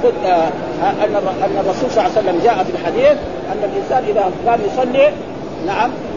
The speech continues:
لا يعني يبصق قبل وجهه. يعني الإنسان مثلًا بيصلي صلاة،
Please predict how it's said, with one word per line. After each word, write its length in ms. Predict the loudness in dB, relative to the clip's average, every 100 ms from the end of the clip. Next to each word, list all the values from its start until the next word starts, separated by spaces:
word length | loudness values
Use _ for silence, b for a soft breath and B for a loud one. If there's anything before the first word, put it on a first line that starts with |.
| -8 -8 -8 -2
لا 160 | 2 4 2 -2 -8 -8 -8 -8 -6 -6 -6 -4
يعني 240 | -2 2
يبصق 300 | 2 2 0 2 -2 -2 -2
قبل 200 | 2 2
وجهه. 520 | 2 -2 -8 -8 -6
يعني 120 | -6
الإنسان 320 | -4 0 2 2
مثلًا 300 | -2 -2 -2 -6 -8 -6
بيصلي 420 | -2 0 2 0 -4 -8 -4
صلاة، 220 | 2 2